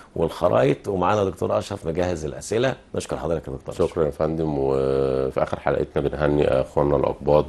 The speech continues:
Speaker 2: بأعياد الميلاد المجيدة، وكل سنة ومصر كلها بخير وبسعادة.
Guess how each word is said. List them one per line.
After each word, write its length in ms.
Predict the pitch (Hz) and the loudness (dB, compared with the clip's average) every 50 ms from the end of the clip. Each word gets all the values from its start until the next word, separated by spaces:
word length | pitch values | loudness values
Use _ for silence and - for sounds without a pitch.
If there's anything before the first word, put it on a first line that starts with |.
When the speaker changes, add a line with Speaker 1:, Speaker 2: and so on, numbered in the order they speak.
| - 65 65 | -2 -4 0
Speaker 2:
بأعياد 520 | 65 65 65 64 67 67 65 67 69 71 | 0 2 2 0 0 0 0 0 0 0
الميلاد 320 | 71 69 65 64 67 67 69 | 0 -2 0 0 0 0 0
المجيدة، 600 | 69 65 64 64 64 65 67 73 76 76 76 73 | 0 -2 -2 -4 -4 -4 -4 -2 0 2 2 4
وكل 1300 | 76 76 76 73 73 73 73 71 71 69 69 69 69 67 67 67 71 - - - - - - - 80 73 | 4 2 2 0 0 0 0 2 2 2 2 2 2 2 2 0 -2 -6 -10 -16 -20 -8 0 2 2 4
سنة 280 | - 82 80 78 78 76 | 6 6 6 8 8 8
ومصر 400 | 73 71 71 73 76 - - 69 | 6 6 4 2 2 0 -2 -4
كلها 360 | - - 62 65 67 69 67 65 - | -2 0 0 0 0 0 -2 -4 -4
بخير 240 | - - 71 69 67 | -2 0 2 2 2
وبسعادة. 420 | 64 - - - 62 58 62 - | 0 -2 -2 -2 -2 -2 -2 -4